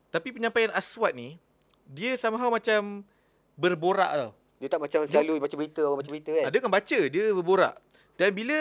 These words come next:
Speaker 1: aku tengok Lokman, dia macam somehow macam inherited, macam mewarisi.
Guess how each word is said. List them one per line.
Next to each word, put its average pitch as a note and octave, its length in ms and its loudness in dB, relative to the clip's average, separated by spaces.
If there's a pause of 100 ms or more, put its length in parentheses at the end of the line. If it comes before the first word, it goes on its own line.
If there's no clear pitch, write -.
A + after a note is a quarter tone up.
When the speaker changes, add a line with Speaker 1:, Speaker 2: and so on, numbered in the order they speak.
Speaker 1:
aku A#3 160 0
tengok G#3+ 200 -4
Lokman, D3+ 460 -4 (640)
dia D#3+ 180 -4
macam C4 200 2
somehow A#3+ 320 2
macam A#3 260 0
inherited, G3 680 -4
macam E3 260 -6
mewarisi. E3 800 0